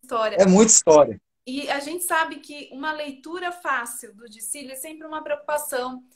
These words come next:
Speaker 1: dos carnavalescos, né? Ou no caso da torcida jovem da comissão de carnaval. Você acha que pelo fato de levar a Bela Vista pra avenida, esse entendimento, essa leitura, as pessoas vão conseguir com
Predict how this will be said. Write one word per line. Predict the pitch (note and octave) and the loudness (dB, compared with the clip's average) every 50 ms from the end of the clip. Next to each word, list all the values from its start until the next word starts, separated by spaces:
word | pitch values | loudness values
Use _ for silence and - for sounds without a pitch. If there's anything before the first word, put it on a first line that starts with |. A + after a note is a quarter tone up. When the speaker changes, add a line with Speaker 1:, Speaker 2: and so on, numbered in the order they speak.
| _ _ _ _ _ _ | _ _ _ _ _ _
Speaker 1:
dos | G3+ A3 C4 B3+ | -16 -12 -12 -8
carnavalescos, | - D4 B3+ B3 B3+ B3+ B3 B3 A#3+ A#3 A#3 A#3+ B3 B3 - B3+ A#3+ A3 | -6 -4 -4 -4 -4 -4 -4 -4 -4 -2 -2 -4 -4 -4 -8 -18 -20 -18
né? | A#3 A#3 A3+ A#3+ A#3+ | -14 -12 -10 -10 -10
Ou | A#3 A#3 A#3 | -10 -10 -12
no | A#3+ | -14
caso | A#3 - B3 A#3 A#3 A3 | -12 -8 -8 -8 -8 -8
da | A3+ A#3 | -12 -14
torcida | A#3 A#3+ A#3 G#3+ - - A#3 A3+ A3+ A3+ | -14 -14 -16 -16 -16 -14 -12 -10 -10 -10
jovem | A3 A3+ A3 A3 A3 A3+ | -8 -10 -10 -10 -10 -10
da | A3+ A3+ | -10 -10
comissão | A3+ - A#3 A3 A3 A3 - A#3+ A3 A3 | -10 -10 -14 -14 -14 -14 -12 -12 -14 -16
de | G#3+ | -14
carnaval. | - A#3+ A3+ A3+ A#3+ A#3 A3+ A3 G#3+ A3 A3+ - _ _ _ _ _ _ _ | -12 -10 -8 -6 -6 -4 -2 -2 -2 -2 -4 -6 _ _ _ _ _ _ _
Você | - - G4 | -8 -2 -2
acha | G4+ A4 - A4 - | 0 -2 -2 -6 -10
que | - G4 | -12 -10
pelo | - F#4+ F4+ F4+ E4+ | -8 -8 -8 -8 -8
fato | - - E4 - D4 D4+ C#4+ | -6 -4 -4 -4 -4 -6 -10
de | C4 D4+ | -12 -10
levar | C#4+ C#4+ C#4+ C#4+ C#4 C#4 D#4 E4+ | -8 -8 -8 -6 -6 -6 -4 -4
a | E4 D4 | -6 -6
Bela | A#3+ C4+ C4+ C#4 C#4 C4+ | -8 -8 -8 -8 -8 -10
Vista | B3+ G#3+ A3 B3 C4+ C4+ - - C4 | -10 -12 -14 -16 -16 -16 -14 -14 -14
pra | B3+ - B3+ B3 | -12 -12 -12 -12
avenida, | A#3 B3 A#3+ A#3 A#3 A#3 A3 F#3 G#3 G#3 - | -12 -14 -16 -16 -16 -16 -12 -10 -10 -6 -2
esse | - C#4 F4 F4 - - F4+ | 0 0 0 -2 -4 -8 -10
entendimento, | E4 D#4+ - - D4+ C#4+ C4+ B3 A#3+ B3 A#3+ A#3+ A#3+ A#3+ A#3 A3+ _ - B3 | -12 -12 -12 -12 -12 -10 -10 -12 -12 -14 -14 -16 -16 -16 -18 -18 _ -8 -6
essa | C4 C4+ - - D4 C4+ | -6 -4 -6 -6 -8 -6
leitura, | C4+ C4 B3 B3+ _ - C4 B3+ B3 A#3+ A3 G3 F#3 - _ _ _ _ _ _ - | -6 -8 -8 -10 _ -16 -12 -10 -8 -6 -6 -8 -8 -10 _ _ _ _ _ _ -6
as | A#3+ C4 C4 | -6 -6 -4
pessoas | - D4 C#4+ C#4+ - E4+ F4 F4 E4 D4 - | -4 -6 -6 -4 -4 -4 -2 -2 -4 -6 -8
vão | B3 C#4+ C#4+ C#4+ | -10 -12 -14 -14
conseguir | - D4 C#4+ C4+ - - C4+ G#3+ G#3 A3+ C4 C4+ C4 | -14 -14 -12 -10 -12 -12 -14 -16 -16 -14 -14 -14 -12
com | - C#4 | -10 -10